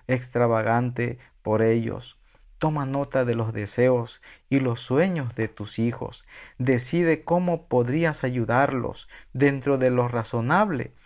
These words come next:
a cumplirlos o lograrlos. Entonces, muéstrales los colores deslumbrantes del amor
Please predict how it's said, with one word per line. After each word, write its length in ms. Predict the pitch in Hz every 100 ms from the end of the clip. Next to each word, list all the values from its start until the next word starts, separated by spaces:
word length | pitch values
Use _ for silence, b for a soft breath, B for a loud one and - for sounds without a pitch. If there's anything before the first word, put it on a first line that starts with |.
| b b
a 180 | 127 123
cumplirlos 1000 | 123 107 - 131 190 196 127 110 - - b b b -
o 160 | 123
lograrlos. 880 | 120 113 113 117 117 113 101 - - _ _ _ _ -
Entonces, 920 | 110 107 - 160 151 151 135 123 - _ _ -
muéstrales 720 | 139 170 165 143 135 123 120
los 240 | 120 110
colores 680 | - 113 113 131 165 156 135
deslumbrantes 1160 | 117 113 113 110 117 139 156 143 123 120 - 117
del 220 | 113 110
amor 480 | 107 117 156 151